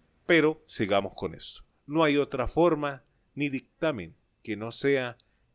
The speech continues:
que ese, eh, que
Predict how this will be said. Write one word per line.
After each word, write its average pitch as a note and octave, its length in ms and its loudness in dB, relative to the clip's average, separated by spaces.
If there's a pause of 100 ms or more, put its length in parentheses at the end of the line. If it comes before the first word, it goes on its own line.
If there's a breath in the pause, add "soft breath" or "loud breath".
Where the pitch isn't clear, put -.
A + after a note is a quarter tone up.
que C3+ 220 4
ese, - 380 -4 (1300)
eh, F2+ 680 -6 (600)
que A2+ 480 -2